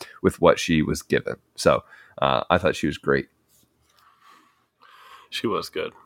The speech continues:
Speaker 2: Um, and, and, and really, she's the one that kinda starts,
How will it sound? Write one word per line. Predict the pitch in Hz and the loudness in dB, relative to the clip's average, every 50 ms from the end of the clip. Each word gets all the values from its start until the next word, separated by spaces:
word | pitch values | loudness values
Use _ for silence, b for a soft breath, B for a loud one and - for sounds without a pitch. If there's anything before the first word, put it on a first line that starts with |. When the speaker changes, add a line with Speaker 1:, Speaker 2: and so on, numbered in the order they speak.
| - 101 | -10 -4
Speaker 2:
Um, | 113 113 120 120 120 123 120 117 113 110 - _ _ _ _ _ _ _ _ _ _ b b b b b b b b | 0 4 4 6 6 6 4 2 0 -4 -8 _ _ _ _ _ _ _ _ _ _ b b b b b b b b
and, | 202 196 202 - | 2 2 4 4
and, | 226 196 190 185 - | 2 2 2 2 2
and | 196 180 170 | 4 4 4
really, | 170 185 208 220 220 208 196 180 160 156 135 - | 6 4 6 6 6 6 6 6 4 2 2 -2
she's | - - - 165 165 165 165 151 143 | -4 0 2 4 6 4 4 2 2
the | 147 147 | 2 4
one | 139 135 135 135 135 135 131 127 127 | 4 6 6 6 6 6 6 4 4
that | 123 120 117 - - | 2 2 2 0 -4
kinda | - - 151 143 135 135 131 | 0 4 4 6 6 6 4
starts, | 123 - - 135 127 120 113 - - - | 4 4 4 6 6 6 4 0 -8 -12